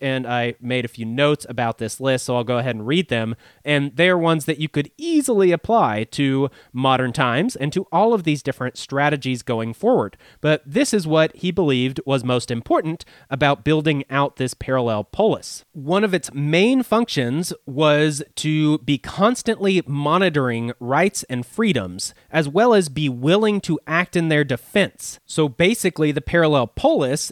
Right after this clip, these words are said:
is some sort of balanced power to the power of the state, and you will not have the state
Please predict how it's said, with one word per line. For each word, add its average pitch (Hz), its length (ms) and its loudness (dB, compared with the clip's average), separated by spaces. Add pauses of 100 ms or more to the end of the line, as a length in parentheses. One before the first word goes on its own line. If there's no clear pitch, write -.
is 160 480 4 (340)
some 190 380 0
sort 180 420 2
of 151 460 4
balanced 147 800 0
power 139 640 0 (180)
to 175 160 0
the 165 120 0
power 156 420 2
of 131 140 0
the 127 80 -4
state, 170 580 0
and 139 420 0
you 143 220 0
will 147 300 2
not 180 360 2
have 156 280 0
the 143 80 0
state 175 500 0